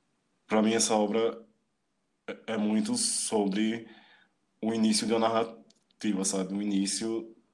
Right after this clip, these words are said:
de uma narrativa onde o eu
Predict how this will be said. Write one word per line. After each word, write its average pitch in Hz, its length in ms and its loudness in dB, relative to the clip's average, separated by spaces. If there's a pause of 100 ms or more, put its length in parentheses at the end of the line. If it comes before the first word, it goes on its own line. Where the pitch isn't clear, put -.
(640)
de 101 560 -8
uma 110 140 2
narrativa 107 1120 -2 (380)
onde 110 280 0
o 117 140 4
eu 107 540 4